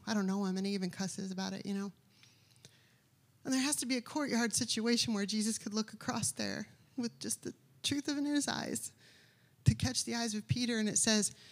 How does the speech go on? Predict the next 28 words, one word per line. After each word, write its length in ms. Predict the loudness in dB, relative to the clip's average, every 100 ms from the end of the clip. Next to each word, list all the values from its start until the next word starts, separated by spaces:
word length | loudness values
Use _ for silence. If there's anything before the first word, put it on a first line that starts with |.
| -20 -10
"Peter 320 | 0 4 6
went 200 | 6 6
away 180 | 6 4
from 220 | 2 2
there, 160 | 2 2
and 100 | 2
he 300 | 2 2 0 -4
wept 460 | -4 0 0 -2 -8 -12 0
bitterly." 520 | 0 0 -8 -12 -14 -18 -20 _ _ _ _ _ _ _ _ _ -8 0
And 80 |
you 80 | 2
know 40 | 2
what 100 | 0
I'm 120 | 0
praying? 360 | 0 0 -2 -6 -14 -20 -8 -2
That 120 | 2
we 140 | 2
could 180 | 2 0
learn 180 | 0 0
how 120 | 0
to 100 | -2
weep 400 | -2 -2 -4 -10
bitterly. 520 | -10 -10 -14 -14 -18 -20 -20 _ _ _ _ _ -20 -20 _ _ _ _ _ _ _ -4
That 60 |
we 120 | -2
could 120 | 0 0
be 120 | -2
repentant, 640 | -4 0 0 2 0 -2